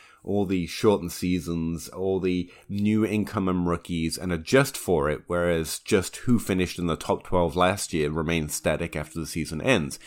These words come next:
And we do, we do do slightly better, but if you round it out to a single number, so it's whole players and actual numbers, we tend to only beat repeat rates by about one, maybe two players in the top twenty-four,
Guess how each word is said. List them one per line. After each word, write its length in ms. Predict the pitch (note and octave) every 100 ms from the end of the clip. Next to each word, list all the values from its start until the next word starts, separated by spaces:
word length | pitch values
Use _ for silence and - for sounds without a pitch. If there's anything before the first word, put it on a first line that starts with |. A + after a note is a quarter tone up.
| -
And 100 | -
we 80 | C#3+
do, 260 | D3 A3 E2+
we 140 | F2
do 180 | G2+ B2+
do 140 | B2+ A#2+
slightly 380 | - G2+ -
better, 380 | F2+ A2+ G2 C#2+
but 140 | - G2
if 140 | F#2+
you 80 | A2+
round 280 | A2+ C#3 D3+
it 120 | B2+
out 220 | B2 B2
to 100 | -
a 60 | G2
single 340 | - G#2+ G2+
number, 420 | F2 E2+ F#2 G#2 G2
so 220 | - D2+
it's 140 | - -
whole 440 | - - G#2 F#2+
players 420 | - F2 F2+ E2+
and 80 | D#2
actual 300 | D#2+ - D#2
numbers, 420 | D2+ F2 F#2 - - - - -
we 120 | G#2
tend 260 | - C3+
to 120 | C3+ -
only 280 | A#2 A2
beat 320 | G2+ G#2 G2+ - _ _ _ _ _
repeat 640 | G#2+ G2+ A#2 - A#2 F#2+ -
rates 420 | F2 E2+ - - - - - - _
by 140 | G2 G2
about 300 | G2+ A2+ F#2
one, 480 | F2+ F#2+ G#2+ A#2
maybe 260 | A2 G2+ F2+
two 260 | - A#2+ G2+
players 460 | - G2 F2+ F2+
in 100 | F2
the 60 | D#2+
top 280 | - F2 -
twenty-four, 840 | F#2+ E2+ D#2 - C3 A2 F2+